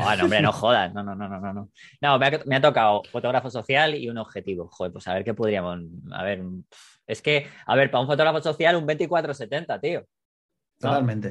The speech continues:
Speaker 1: Yo creo que un
Speaker 2: Yo tengo
Speaker 1: veinticuatro setenta dos ocho, eh, a ver, digo dos ocho por lo típico, ¿no? Todo tipo de situación, ¿no? Hay de, incluso es, si tengo que recomendar dos, sería el veinticuatro setenta y el setenta doscientos, que son lo que más usan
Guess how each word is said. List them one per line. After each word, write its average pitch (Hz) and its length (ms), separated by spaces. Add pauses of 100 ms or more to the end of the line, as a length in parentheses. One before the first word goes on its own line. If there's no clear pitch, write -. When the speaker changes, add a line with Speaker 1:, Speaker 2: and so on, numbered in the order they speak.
(300)
Speaker 1:
Yo 110 80
creo - 20
que 127 60
un 143 60
Speaker 2:
Yo - 0
tengo 151 80
Speaker 1:
veinticuatro 143 500
setenta 151 420
dos 143 220
ocho, 185 420 (720)
eh, 113 1160 (180)
a 113 100
ver, 131 200
digo 120 200
dos 135 140
ocho 156 220
por 139 180
lo 117 100
típico, 127 340
¿no? 123 180
Todo 127 180
tipo 123 240
de 123 80
situación, 143 720
¿no? 160 220
Hay 131 300
de, 120 440
incluso 123 400
es, 131 140 (720)
si - 140
tengo 131 140
que 147 80
recomendar 151 420
dos, 156 180
sería 151 360
el 117 220
veinticuatro 117 400
setenta 151 600
y 151 100
el 113 80
setenta 123 340
doscientos, 127 480
que 107 60
son 117 140
lo 123 80
que 123 100
más 107 220
usan 101 460